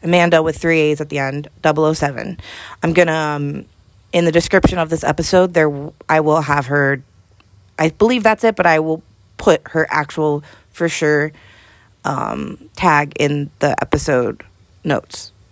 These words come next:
Um, but if you're in Minneapolis, she's always posting ways that you can help people of color,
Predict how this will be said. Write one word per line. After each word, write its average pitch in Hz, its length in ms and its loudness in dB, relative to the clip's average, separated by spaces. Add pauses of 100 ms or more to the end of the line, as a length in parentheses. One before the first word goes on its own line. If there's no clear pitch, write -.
(120)
Um, 151 540 -2 (800)
but 196 140 2
if 185 100 -2
you're 180 100 4
in 170 100 2
Minneapolis, 160 760 2
she's 156 320 -4
always 156 300 2
posting 151 520 0
ways 147 400 2 (380)
that - 60 -6
you 156 60 -2
can 160 140 2
help 156 240 0
people 156 300 2
of 147 100 2
color, 143 480 2